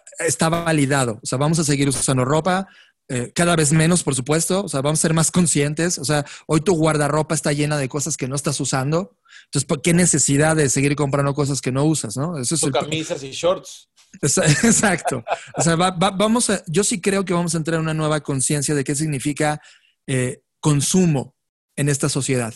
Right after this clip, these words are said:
Speaker 1: ¿no? Porque también nos estábamos consumiendo el planeta y ese es algo que yo, en comparación con el covid, el tema del planeta es mucho más grave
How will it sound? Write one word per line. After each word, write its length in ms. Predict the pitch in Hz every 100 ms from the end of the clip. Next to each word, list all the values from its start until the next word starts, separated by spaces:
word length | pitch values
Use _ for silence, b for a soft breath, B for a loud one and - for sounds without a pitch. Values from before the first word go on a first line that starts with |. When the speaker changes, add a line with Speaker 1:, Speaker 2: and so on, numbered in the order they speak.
| -
Speaker 1:
¿no? 220 | 139 175 - B B B
Porque 180 | 135 151
también 280 | 151 180
nos 120 | 196 160
estábamos 400 | 160 175 165 -
consumiendo 520 | 143 139 143 151 151
el 60 | 139
planeta 580 | 143 147 143 160 175 -
y 180 | 139 160
ese 180 | 160
es 100 | 170
algo 240 | 160 151 156
que 260 | 131 117 120
yo, 420 | 139 147 151 151 b b b
en 100 | 131
comparación 480 | 131 127 120 156 156
con 140 | 170
el 100 | 135
covid, 380 | 127 127 147 165 175 _
el 280 | 135 127 131 -
tema 240 | 165 175
del 200 | 170 135
planeta 380 | 123 127 139 143
es 80 | 139
mucho 320 | 147 175 151
más 160 | 139 135
grave 360 | 135 135 113